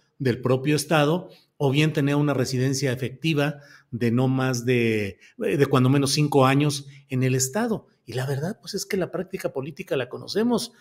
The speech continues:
Eh, Mauricio Curi es nacido en Ori-, en Orizaba, Veracruz,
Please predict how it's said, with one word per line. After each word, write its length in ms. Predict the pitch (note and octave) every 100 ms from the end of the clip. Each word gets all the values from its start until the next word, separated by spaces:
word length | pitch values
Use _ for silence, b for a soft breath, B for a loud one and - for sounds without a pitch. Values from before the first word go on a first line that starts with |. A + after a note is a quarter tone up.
| b b
Eh, 100 | C#3
Mauricio 540 | C3 C3+ C#3 E3 E3 -
Curi 320 | E3 G#3+ G3
es 100 | D3+
nacido 340 | D#3 B2+ D3+
en 80 | D3+
Ori-, 340 | C3+ D3 D3+ -
en 120 | C3
Orizaba, 640 | B2+ B2+ D3+ D3 C#3+ A#2+ b b b b
Veracruz, 1120 | B2 B2+ A#2+ A#2+ - E3 F#3 F3 F3+ - -